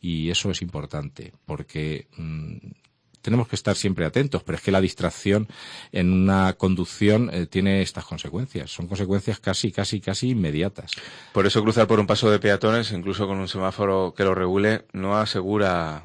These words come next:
Speaker 2: eh, pues eso, que, que no te puedan atropellar.
Speaker 1: Efectivamente, es, es así, es falta de atención. Está el paso de peatones, está la regulación específica, pero,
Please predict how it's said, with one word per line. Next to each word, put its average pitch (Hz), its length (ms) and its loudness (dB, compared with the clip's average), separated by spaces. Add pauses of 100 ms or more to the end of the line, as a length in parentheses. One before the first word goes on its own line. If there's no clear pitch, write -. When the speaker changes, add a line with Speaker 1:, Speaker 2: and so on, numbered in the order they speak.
(120)
Speaker 2:
eh, 73 420 -10
pues 85 160 -12
eso, 104 240 -8 (180)
que, 76 440 -8
que 78 100 -10
no 87 140 -6
te 107 80 0
puedan 90 200 -2
atropellar. 78 460 -8 (200)
Speaker 1:
Efectivamente, 110 840 4
es, 82 100 -4
es 104 200 -2
así, - 320 -4
es 90 120 -8
falta 110 280 0
de 98 60 4
atención. 90 460 0
Está 78 260 0
el 101 100 6
paso 92 260 -2
de 85 80 -2
peatones, 135 600 -2
está - 220 -4
la 95 120 2
regulación 85 500 -4
específica, 117 560 -2
pero, 90 260 2